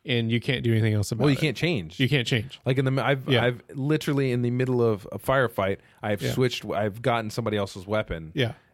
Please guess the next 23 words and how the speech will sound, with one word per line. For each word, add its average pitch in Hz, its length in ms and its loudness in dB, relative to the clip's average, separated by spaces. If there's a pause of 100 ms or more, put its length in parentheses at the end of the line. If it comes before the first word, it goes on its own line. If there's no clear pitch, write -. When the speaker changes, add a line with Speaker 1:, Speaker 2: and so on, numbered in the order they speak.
Speaker 2:
And, 101 340 -4
or 110 160 0
gotten 123 280 0
another 113 320 0
weapon 98 260 0
on 87 80 -4
the 90 80 -6
map, 98 340 -4 (100)
you 113 100 -6
Speaker 1:
Yeah. 123 80 2
Speaker 2:
know, 110 80 -2
things 120 200 -4
like 92 160 -4
that. 95 320 -2
So 104 160 -6
you 151 140 -2
can 214 120 -6
do 143 140 0
that 139 160 2
in 120 80 -6
Black 104 380 -4
Ops 117 100 0
Speaker 1:
Yeah. 117 80 -2